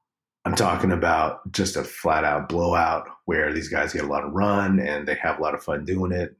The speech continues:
and all, all that stuff. You know, again, it's just, uh, the Blazers, but it's a great way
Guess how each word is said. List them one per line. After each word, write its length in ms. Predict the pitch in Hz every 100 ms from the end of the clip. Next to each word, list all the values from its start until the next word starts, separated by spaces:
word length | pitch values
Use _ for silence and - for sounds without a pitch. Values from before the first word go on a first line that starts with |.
| -
and 80 |
all, 180 | 76 76
all 280 | 71 73 73
that 140 | 67
stuff. 320 | - - - - _ _ _
You 120 | 120
know, 160 | 110 98
again, 340 | 98 92 69 - - - - - - -
it's 240 | 92 -
just, 340 | - 107 - 110
uh, 280 | 95 92
the 100 | 90
Blazers, 680 | 87 90 98 101 82 82 80
but 300 | 87 82 85
it's 460 | - - - - _ _
a 80 | 98
great 340 | 87 87 90
way 320 | 82 85 85